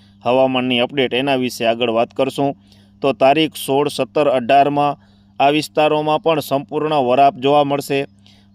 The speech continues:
ફરીથી ઓગણીસ, વીસ તારીખે હળવા મધ્યમ વરસાદનો ગતિવિધિ જોવા મળશે, જેમાં મુખ્ય અસર સાબરકાંઠા, ઈડર, મોડાસા, હિંમતનગર વિસ્તારમાં જોવા મળશે. મહેસાણા, પાટણ,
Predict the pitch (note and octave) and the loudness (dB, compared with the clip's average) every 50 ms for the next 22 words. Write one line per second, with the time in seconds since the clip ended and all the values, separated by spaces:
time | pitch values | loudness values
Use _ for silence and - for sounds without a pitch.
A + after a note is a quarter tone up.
0 | _ - C3 D3 E3+ E3 B2+ C#3 A#2 G2+ - _ _ _ _ - C3+ C#3 C#3+ E3 | _ -2 0 2 2 0 0 -2 -4 -4 -8 _ _ _ _ -2 -2 -2 0 0
1 | E3+ D#3+ - B2 B2 C#3 D3+ C#3 - - C#3+ C3+ D3 D3+ A2+ - D#3 D3+ C#3+ A#2 | -2 -2 -2 -4 -2 -2 -2 -2 -2 -2 0 0 0 -2 -4 -2 -2 -2 0 0
2 | A#2+ B2+ C3+ C#3+ D3 D3+ D3 C#3 C3 C3+ B2+ B2 C#3+ C#3+ C#3 B2+ B2 B2+ - - | 0 0 2 4 4 4 2 2 0 -6 -2 0 -2 0 0 -2 -2 -4 -2 0
3 | - D3+ D3+ C3+ C3 C#3 C3 B2 A#2 C3+ - - D3+ D3+ D3+ D3 C3 C3 C#3 B2+ | 0 0 0 0 -4 -6 -4 -2 -2 -4 -2 -2 -2 -2 -2 -2 0 -2 -2 0
4 | C3+ C#3 C#3 C3+ B2 A#2 A#2+ B2 B2+ - D3 C#3+ C#3+ C3+ _ _ _ _ _ - | 2 2 2 2 2 0 -4 -6 -4 -2 -2 -2 -2 -4 _ _ _ _ _ -4
5 | A2+ C3+ D3 D#3 C3+ B2+ B2+ C#3 C3+ - - E3+ D#3+ C3+ G#2+ - - _ _ _ | -2 -2 0 0 0 0 -2 -4 -6 -4 0 2 2 2 2 -2 -8 _ _ _
6 | _ _ - C3+ C#3+ - F3+ E3 D3+ C#3+ - D3 C3+ C#3+ D3 D3+ D3 - D3+ D3+ | _ _ -4 -2 -2 2 2 0 0 0 0 0 0 2 2 0 -2 -2 -4 -6
7 | C#3 - D#3+ D3+ C3+ A#2 C3+ C#3 C#3+ D3 D3+ D3+ C#3 C3 C3 C3+ C#3+ D3 D3 C#3 | 0 2 2 2 2 0 -2 -2 0 0 0 0 0 -2 -2 2 2 2 2 2
8 | - D#3 D3 C3 A#2 A#2+ B2 C3 C#3 C#3 - - D3 D3 C#3+ D3 C3+ B2+ C3+ C3 | 0 0 0 0 0 -2 -2 -2 -4 -4 -4 -4 -6 -2 -2 -2 -2 -2 -4 -6
9 | - _ D#3+ D#3 D3 C3+ C3 C3 C3 B2 B2+ C3 C#3 C3+ C3+ C#3 C3+ - - C#3 | -4 _ 2 2 2 2 -2 -4 -2 -2 0 0 0 0 0 -4 -6 -4 -4 -4
10 | C3+ - - _ _ - _ - - _ _ - A2 B2+ C#3+ C#3+ - D#3+ D#3 D#3+ | -6 -6 -8 _ _ -20 _ -20 -20 _ _ -4 -2 -2 -2 0 2 0 2 4
11 | E3 E3 D#3+ - - C3+ C3+ D3 - - D#3+ D#3+ D#3+ | 4 2 2 2 2 2 2 2 2 0 0 0 0